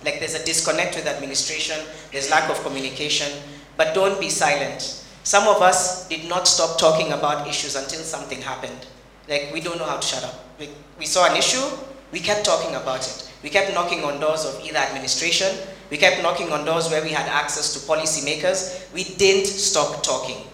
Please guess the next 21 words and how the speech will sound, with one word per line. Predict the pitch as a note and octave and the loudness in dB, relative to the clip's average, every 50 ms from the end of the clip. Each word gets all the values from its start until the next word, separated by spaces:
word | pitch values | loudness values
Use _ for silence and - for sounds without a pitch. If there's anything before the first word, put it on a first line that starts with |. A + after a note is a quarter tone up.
| - - - - - - - - | -20 -20 -20 -20 -20 -20 -10 -6
And | - D#3+ D#3+ | -4 -2 -2
it | D#3+ E3 D#3+ | -2 -2 -2
can | E3+ D#3 D#3 E3 | -2 -2 0 2
get | F3+ F#3+ - - - - | 0 0 0 -2 -4 -4
tiring. | - D#3+ D3+ D3+ D3+ D3 C#3+ C3+ B2+ A#2+ B2 - - - - - - - - - - - - | -2 0 0 2 2 2 0 0 -2 -4 -6 -10 -14 -16 -18 -20 -20 -20 -20 -20 -16 -6 -2
But | D3 D3 E3+ | -2 0 0
let | F3+ F#3 | 0 0
me | F#3 | 0
tell | - - F3 D#3 D#3 D#3 | 0 2 2 2 2 0
you, | D#3 E3+ G#3 - - - - - - - - - - - - - - | -2 -4 -4 -6 -8 -10 -14 -16 -18 -20 -20 -20 -20 -20 -20 -12 -8
I | - D3+ | -6 -4
think | D3+ - G3 G3 G3+ G#3 G#3 | 0 2 2 2 2 2 2
some | - G3+ F#3+ | 2 2 2
of | F#3+ F#3 F#3+ | 2 2 0
the | E3+ | 0
biggest | - E3 E3 E3 F3 F3 F3+ - - D#3 | -2 -2 -2 -2 -2 -2 -2 -2 -2 -6
movements | D#3 - D3 C#3+ C#3 - - | -8 -8 -8 -6 -4 -4 -2
are | C#3 C3+ | -2 -2
in | C#3 - | -4 -4
this | D3 D3+ - - - | -2 -2 -2 -2 -4
room. | C3 B2 | -6 -8